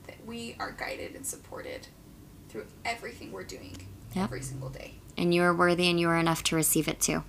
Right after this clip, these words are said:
Speaker 1: Yep.
Speaker 2: And
Speaker 1: And
Speaker 2: with
Speaker 1: we
Speaker 2: that,
Speaker 1: love you
Speaker 2: we love you
Speaker 1: so
Speaker 2: so
Speaker 1: much.
Speaker 2: much.
Speaker 1: We love
Speaker 2: It
Speaker 1: you.
Speaker 2: hurts sometimes we love you
Speaker 1: Like,
Speaker 2: that much.
Speaker 1: seriously, we love you
Speaker 2: We talk
Speaker 1: so
Speaker 2: about you guys
Speaker 1: much.
Speaker 2: all the time.
Speaker 1: Yes, and we really just wanna scoop you up and talk with you.
Speaker 2: We, but actually.
Speaker 1: We do.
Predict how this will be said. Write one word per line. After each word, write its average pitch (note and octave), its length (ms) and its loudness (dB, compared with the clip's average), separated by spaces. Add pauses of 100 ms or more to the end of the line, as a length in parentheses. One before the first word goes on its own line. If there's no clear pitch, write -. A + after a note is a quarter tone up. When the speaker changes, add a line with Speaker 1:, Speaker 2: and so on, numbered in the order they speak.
Speaker 1:
Yep. A#3+ 180 -8 (500)
Speaker 2:
And E3+ 80 -6
Speaker 1:
And E3+ 80 -2
Speaker 2:
with E3 160 -2
Speaker 1:
we - 80 -12
Speaker 2:
that, F3 60 2 (140)
Speaker 1:
love C#4 100 -8
you - 100 -4
Speaker 2:
we G#3+ 120 8
love B3 260 12
you E4 200 10
Speaker 1:
so D#4 100 10
Speaker 2:
so D4+ 160 12
Speaker 1:
much. - 640 12
Speaker 2:
much. - 20 -
Speaker 1:
We C#4+ 180 -6
love C4 380 -2
Speaker 2:
It G3+ 120 8
Speaker 1:
you. A3 60 6
Speaker 2:
hurts A3 340 6
sometimes F3 560 2
we E3+ 100 -2
love D#3 180 0
you D#3 60 -2
Speaker 1:
Like, - 100 4
Speaker 2:
that C#3 120 4
much. - 100 2 (220)
Speaker 1:
seriously, B3 160 -10
we A#3+ 240 -14
love A#3+ 340 -14
you - 80 -6
Speaker 2:
We G3+ 100 8
talk F3 260 12
Speaker 1:
so - 20 2
Speaker 2:
about F3+ 200 12
you F3+ 120 8
guys E3+ 180 8
Speaker 1:
much. - 100 6
Speaker 2:
all D#3+ 120 10
the D3+ 100 0
time. - 240 0
Speaker 1:
Yes, - 440 -4
and A3+ 200 -2
we A#3 320 -6 (100)
really A3+ 400 -6
just - 280 -8
wanna F#3 180 -6
scoop - 300 -8
you D#3+ 80 -14
up - 80 -16
and - 80 -16
talk - 180 -16
with - 140 -18
you. - 40 2
Speaker 2:
We, F3 240 6 (300)
but E3+ 140 8
actually. - 500 6
Speaker 1:
We - 80 -4
do. - 160 -10